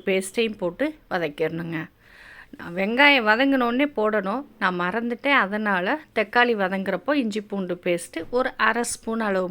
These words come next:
மட்டும் எடுத்து போட்டு நல்லா பச்சை ஸ்மெல் போகிற வரைக்கும் நம்ம வதக்கி எடுத்துக்கலாம். இஞ்சி பூண்டு மட்டும் நல்லா வதக்கிடணுங்க. அந்த ஸ்மெல், பச்சை ஸ்மெல் இருந்துச்சு அப்படின்னா அந்த கிரேவியோட டேஸ்ட்டே மாறி போயிருங்க.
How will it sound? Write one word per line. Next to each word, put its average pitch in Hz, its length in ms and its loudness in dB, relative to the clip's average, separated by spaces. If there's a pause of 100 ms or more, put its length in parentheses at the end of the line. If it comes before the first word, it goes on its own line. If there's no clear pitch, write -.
(100)
மட்டும் 180 340 -2
எடுத்து 170 280 -2 (600)
போட்டு 214 420 0
நல்லா 311 300 2
பச்சை 262 320 2
ஸ்மெல் 220 360 -2
போகிற 190 260 0
வரைக்கும் 180 340 -2
நம்ம 190 160 0 (100)
வதக்கி 165 360 -6
எடுத்துக்கலாம். 156 520 -10 (3250)
இஞ்சி 339 280 4
பூண்டு 269 300 4
மட்டும் 214 320 -4 (320)
நல்லா 269 400 2
வதக்கிடணுங்க. 185 600 -2 (220)
அந்த 180 180 -2 (400)
ஸ்மெல், 226 400 -2
பச்சை 214 260 -4
ஸ்மெல் 240 260 0 (120)
இருந்துச்சு 220 460 -2
அப்படின்னா 180 340 -2 (180)
அந்த 190 160 -2 (160)
கிரேவியோட 240 560 0 (140)
டேஸ்ட்டே 233 400 0 (140)
மாறி 175 240 -4 (100)
போயிருங்க. 170 380 -6